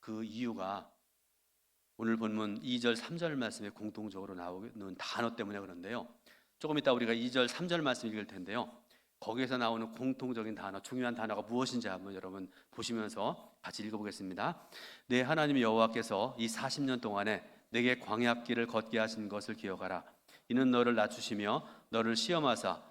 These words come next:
내 마음이 어떠한지 그 명령을 지키는지 지키지 않는지 알려 하심이라.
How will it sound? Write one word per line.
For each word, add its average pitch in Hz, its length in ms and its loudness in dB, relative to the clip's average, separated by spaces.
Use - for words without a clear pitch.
내 123 160 6
마음이 107 340 6
어떠한지 101 760 0
그 127 160 2
명령을 120 480 4
지키는지 117 720 0
지키지 135 440 -2
않는지 110 520 -2
알려 107 320 -2
하심이라. 95 500 -4